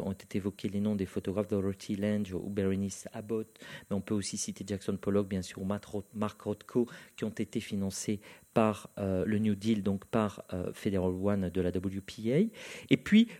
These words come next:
le, il y a aussi un petit programme de danse, hein, project, mais le plus connu de ces programmes s'appellera Federal, euh, Theatre Project, et c'est lui qui est confié à cette femme,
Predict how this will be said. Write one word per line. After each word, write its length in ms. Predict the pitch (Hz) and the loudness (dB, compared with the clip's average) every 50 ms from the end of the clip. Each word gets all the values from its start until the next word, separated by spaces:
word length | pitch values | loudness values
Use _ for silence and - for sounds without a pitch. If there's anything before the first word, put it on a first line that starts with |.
| - - | -10 -4
le, 640 | - 131 143 156 170 185 175 160 - - 151 - 90 - | 0 2 8 10 10 12 10 10 6 2 -2 -6 0 4
il 60 | 127 | 6
y 40 | 123 | 6
a 60 | 120 | 6
aussi 220 | 113 - - - | 6 4 4 2
un 40 | 135 | 2
petit 140 | 110 - - | 2 0 -8
programme 300 | - - - 113 110 107 | -4 0 2 2 4 4
de 100 | 110 107 | 2 4
danse, 480 | 104 117 120 143 196 233 233 - - | 8 8 8 8 8 6 4 0 0
hein, 300 | 110 120 139 120 95 92 - - | 0 0 2 0 0 -2 -4 -4
project, 540 | - 113 98 101 120 156 208 - - - - - | -4 -4 0 2 2 2 2 2 -2 -4 0 4
mais 140 | 139 143 | 6 6
le 120 | 139 143 143 | 6 6 4
plus 220 | 143 - - 185 | 4 4 2 4
connu 300 | - - 170 156 156 156 | 4 4 4 4 6 4
de 100 | 139 120 | 4 4
ces 160 | 107 - 117 | 4 2 0
programmes 540 | 107 - - - 107 95 107 123 160 196 220 - - - - - - - | -4 -4 -4 -8 -6 -2 0 0 2 2 0 -2 -4 -14 -20 -18 -12 -4
s'appellera 500 | - - 127 - - 135 123 123 131 131 | 0 2 2 2 2 2 2 2 0 -2
Federal, 640 | - - - 139 127 123 123 123 123 117 113 - - - - | -2 -2 -2 0 2 4 4 6 6 6 4 2 -2 -2 -2
euh, 100 | 110 107 | -2 0
Theatre 760 | - - - - 131 120 113 - - - 117 110 104 - - - - | -2 0 4 6 6 6 6 4 2 2 4 4 2 0 -2 -12 -12
Project, 680 | - - 117 107 95 98 104 123 165 185 - - - 190 180 - - - - - - - | -4 0 0 2 2 2 2 2 2 0 -2 -2 -2 -2 -2 -4 -8 -16 -16 -8 -2 -2
et 80 | 123 | -2
c'est 160 | - - - | 0 2 0
lui 240 | 120 120 139 185 190 | 2 4 4 4 4
qui 140 | - - 131 | 2 0 -2
est 40 | 117 | 0
confié 480 | - - 120 - - - - - 165 | 2 2 2 0 0 -4 0 4 4
à 60 | 170 135 | 4 4
cette 260 | - - 113 - - | 4 0 -4 -4 -6
femme, 360 | - - - 139 160 165 | -2 2 4 4 4 4